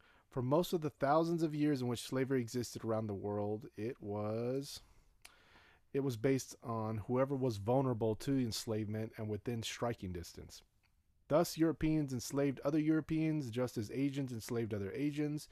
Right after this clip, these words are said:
and Africans enslaved other Africans, while Polynesians enslaved other Polynesians, and the indigenous people of the Western Hemisphere enslaved other indigenous people of the Western Hemisphere, Native Americans. The very word slave derived from the word for Slavs,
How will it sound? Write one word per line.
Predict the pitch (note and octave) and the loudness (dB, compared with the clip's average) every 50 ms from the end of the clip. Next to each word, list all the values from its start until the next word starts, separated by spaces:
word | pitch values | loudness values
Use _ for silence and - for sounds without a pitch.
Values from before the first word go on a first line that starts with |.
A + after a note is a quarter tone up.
| - - - - - - - - | -20 -20 -20 -20 -20 -20 -12 -8
and | A#2+ A#2 | -4 -2
Africans | B2+ C3+ C3+ - C3+ - C#3+ C3+ B2 | 0 0 0 -2 -2 -2 -2 -2 -2
enslaved | B2 A#2 - - A#2+ A2+ A2 G#2+ | -4 -6 -4 -2 0 0 0 0
other | A2 G#2+ A2 A2 A2+ | 0 0 0 0 0
Africans, | A#2 - - - F#2+ E2+ D#2+ D#2 D#2 - - _ _ _ _ _ - - - _ _ _ - - - _ | -2 -2 -4 -6 -8 -8 -8 -10 -12 -14 -20 _ _ _ _ _ -20 -20 -20 _ _ _ -20 -20 -18 _
while | - G#2+ G2+ | -6 -6 0
Polynesians | - - C#3 C3+ C3+ C3 C#3+ D#3+ E3+ D#3+ F3 E3 D3 | 4 4 6 6 6 6 6 4 4 4 2 0 0
enslaved | D3 B2+ - - C#3+ C3+ B2+ B2 | -2 -2 0 2 2 2 2 2
other | A#2+ A#2 | 0 0
Polynesians, | A2 - B2+ A#2+ A#2 A#2 B2+ C#3 C#3+ C#3+ D3 D#3+ D3 D3 C3+ | 2 2 2 2 2 2 2 0 0 0 0 -2 -2 0 0
and | C#3 A#2 A2 | 0 -2 0
the | G#2+ | -2
indigenous | A2 A2 G#2+ C#3 C3+ C#3+ D3 C3+ - | -2 -2 -2 -2 0 0 -2 -4 -2
people | - - C#3+ - - C#3+ C3 C3 | -2 -2 -4 -2 0 0 0 0
of | A#2+ | 0
the | A2 G#2+ | -2 -2
Western | G2+ A2+ A#2+ A#2 - - B2 | -2 -2 -2 -2 -4 -6 -4
Hemisphere | G2+ B2 B2 A#2+ A#2 A2 - - B2 A#2 A2+ | -4 -2 -2 -2 -4 -6 -6 -4 -2 0 0
enslaved | A2 - - - A2+ A2 G#2+ G2 - | -2 -2 -4 -4 -2 -2 -2 -2 -4
other | - A2+ G#2+ A2+ G#2+ | -6 -4 -2 -2 -2
indigenous | G2+ G2 G#2 G2 F#2+ G2 G2 | -2 -4 -6 -6 -6 -8 -10
people | - - - G2+ - - G2 F#2+ F#2 - - | -8 -8 -8 -8 -6 -6 -6 -4 -6 -6 -8
of | G#2+ F#2 | -8 -6
the | F2+ F#2+ | -6 -4
Western | F2+ G2 F#2 - - F2 | -4 -6 -6 -6 -8 -8
Hemisphere, | F#2 G2+ F#2 F2 - - - E2 E2 F#2+ | -8 -8 -8 -10 -10 -8 -8 -8 -6 -4
Native | A2+ A#2 B2 A#2 G#2 | -4 -4 -4 -4 -4
Americans. | A2 G#2 G2+ F#2 - - F2 F2 F2+ - - - - - - - - _ _ _ _ _ _ - _ _ _ _ _ | -6 -6 -8 -8 -8 -8 -10 -10 -10 -12 -14 -18 -20 -20 -20 -20 -20 _ _ _ _ _ _ -20 _ _ _ _ _
The | - A#2 | -8 0
very | G#2+ C#3+ F#3 A#3 A#3+ | 4 6 6 8 6
word | G#3+ F3 F#3+ G3 F#3 E3+ | 8 8 8 8 8 8
slave | - - - D#3 D#3+ D#3 D3+ C#3+ C3+ B2+ A#2 A#2 G#2 - - _ | 6 2 2 4 6 6 6 6 4 2 0 -2 -6 -10 -10 _
derived | - A2+ A#2 B2 B2+ C3+ C3+ - | -4 -2 0 2 2 2 2 0
from | - B2+ B2+ | -2 -2 -2
the | A#2 | 0
word | A2+ A2+ C#3 D3+ D3+ D3 C#3+ B2 - - | 2 4 4 6 6 6 4 2 -2 -8
for | - - A2 | -8 -6 -6
Slavs, | - - - D3 D3+ D#3 D3 B2 A2+ A2+ A2+ A2+ - - | -4 -4 0 4 6 8 8 8 6 4 0 -2 -6 -10